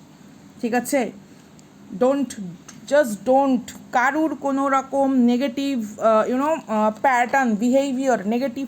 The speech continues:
প্যাটার্ন, বিহেভিয়ারের ওপরে এতটুকুনি আস্থা রাখবেন না।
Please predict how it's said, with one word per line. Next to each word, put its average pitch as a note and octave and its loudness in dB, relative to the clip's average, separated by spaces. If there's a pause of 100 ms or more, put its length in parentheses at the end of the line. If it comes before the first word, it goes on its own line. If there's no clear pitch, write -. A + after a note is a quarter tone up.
প্যাটার্ন, B3+ 0
বিহেভিয়ারের B3+ -2
ওপরে B3 -4
এতটুকুনি C#4+ -4
আস্থা B3+ 2
রাখবেন G#3+ 0
না। G3 0